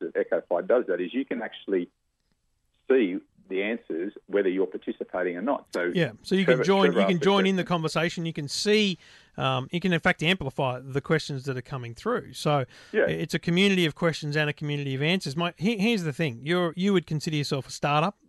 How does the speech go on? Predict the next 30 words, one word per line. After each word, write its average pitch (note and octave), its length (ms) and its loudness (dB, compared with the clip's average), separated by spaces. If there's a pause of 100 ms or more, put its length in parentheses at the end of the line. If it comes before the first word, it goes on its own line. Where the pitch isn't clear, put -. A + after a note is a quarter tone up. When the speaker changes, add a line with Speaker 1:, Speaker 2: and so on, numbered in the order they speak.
Speaker 2:
The, C#3+ 100 -2
it's C3+ 220 -8
the C#3 100 -6
modern D3 320 0
trendy C#3 360 -4
word. D#3 340 -4 (340)
I'm D3+ 140 -2
more C#3 160 0
Speaker 1:
Yep. B2+ 80 -2
Speaker 2:
a - 20 -16
fan. C#3 220 -4
I'm, F3+ 240 0
I'm G3 120 4
a F#3 40 2
much G3+ 240 2
bigger E3+ 180 0
fan D#3 220 0
of C#3 280 -2
new D3 140 -6
business, D3+ 380 -4
but - 180 -8
that's E3 220 -2
okay. E3+ 260 0 (400)
Um, D#3+ 280 0 (100)
Speaker 1:
<laughs> - 120 -12
Speaker 2:
as A#3 180 4
a A3 60 2
startup, G3+ 600 4 (440)
here's A3 280 2
the, E3 120 0